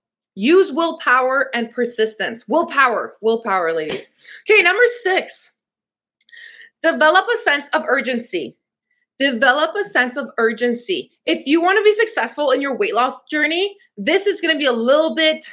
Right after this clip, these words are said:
uh, this might hurt a little bit, but it's the, it's the truth. What if you die tomorrow? What if you die tomorrow? What if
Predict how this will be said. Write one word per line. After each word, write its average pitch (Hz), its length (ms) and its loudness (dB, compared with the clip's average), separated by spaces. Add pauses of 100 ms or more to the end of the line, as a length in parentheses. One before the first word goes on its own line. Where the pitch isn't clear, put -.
(520)
uh, 247 360 4 (160)
this 440 160 -2
might 554 220 0
hurt 480 220 6
a - 20 2
little 233 220 0
bit, 240 300 2 (340)
but 359 140 4
it's 392 180 -4
the, 339 300 -2
it's 339 160 -6
the 302 100 -8
truth. - 260 -2 (200)
What 427 120 4
if 466 60 -2
you 339 100 2
die 349 180 4
tomorrow? 247 380 -6 (600)
What 320 280 2
if 440 280 2 (460)
you 294 260 2
die 330 200 2
tomorrow? 214 420 -6 (300)
What 262 340 0 (200)
if - 180 -4